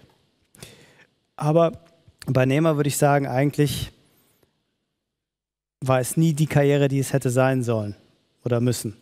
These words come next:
gemessen an seinem Talent. Ähm, wenn man den mal live gesehen hat vor ein paar Jahren, in welcher Geschwindigkeit, welcher Technik der gespielt hat, ich glaube, der hätte einer der allerbesten aller Zeiten werden können,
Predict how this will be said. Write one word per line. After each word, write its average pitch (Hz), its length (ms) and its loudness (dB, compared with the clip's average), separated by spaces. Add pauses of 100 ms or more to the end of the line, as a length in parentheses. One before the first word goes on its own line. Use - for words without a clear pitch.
(140)
gemessen 123 340 -2
an 123 120 0
seinem 117 200 -2
Talent. 117 480 -4 (1160)
Ähm, 113 560 -4 (400)
wenn 120 100 -6
man 123 100 0
den 139 140 2
mal 135 80 4
live 131 280 0
gesehen 139 260 0
hat 139 100 0
vor 143 140 -2
ein 135 60 -2
paar 135 160 0
Jahren, 135 420 0 (280)
in 123 140 -8
welcher 131 220 0
Geschwindigkeit, 143 920 -2 (460)
welcher 131 220 -2
Technik 143 320 -2
der 131 140 -2
gespielt 147 400 -6
hat, 147 240 -4 (400)
ich - 80 -20
glaube, 135 180 2
der 131 100 2
hätte 139 220 0
einer 139 160 0
der 135 280 -2
allerbesten 143 500 -2
aller 135 240 0
Zeiten 147 320 -2
werden 147 240 0
können, 175 260 -2